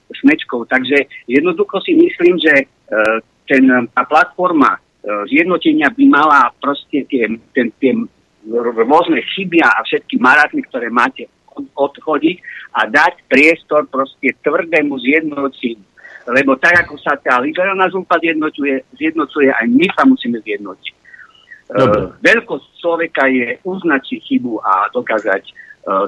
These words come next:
Speaker 1: teda, e, tolerovať aj tým, tým, e, ostatným chyby. Asi
Speaker 2: Áno.
Speaker 1: toľko. E, prajem vám veľa úspechov. E,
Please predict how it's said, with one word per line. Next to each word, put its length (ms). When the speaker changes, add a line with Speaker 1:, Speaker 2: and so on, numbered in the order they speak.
Speaker 1:
teda, 320
e, 120
tolerovať 640
aj 160
tým, 240
tým, 240
e, 80
ostatným 720
chyby. 240
Asi 400
Speaker 2:
Áno. 240
Speaker 1:
toľko. 400
E, 160
prajem 400
vám 240
veľa 400
úspechov. 640
E, 0